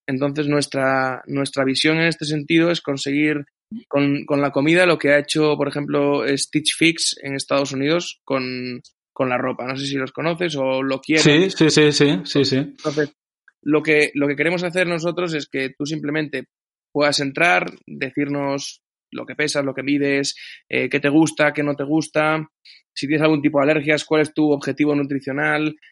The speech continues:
Speaker 1: etcétera, etcétera, y luego con un sistema, mm, ir básicamente construyendo un perfil de sabores o un perfil de tu gusto personal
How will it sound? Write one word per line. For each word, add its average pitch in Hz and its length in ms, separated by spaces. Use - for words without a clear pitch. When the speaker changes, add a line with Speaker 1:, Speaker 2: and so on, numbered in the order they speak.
Speaker 1:
etcétera, 147 360
etcétera, 170 520
y 143 100
luego 156 440
con 135 180
un 143 80
sistema, 151 560
mm, 139 200
ir 156 200
básicamente 151 500
construyendo 143 420
un 143 120
perfil 143 340
de 143 100
sabores 147 380
o 143 60
un 131 80
perfil 143 340
de 135 100
tu 135 120
gusto 156 400
personal 123 500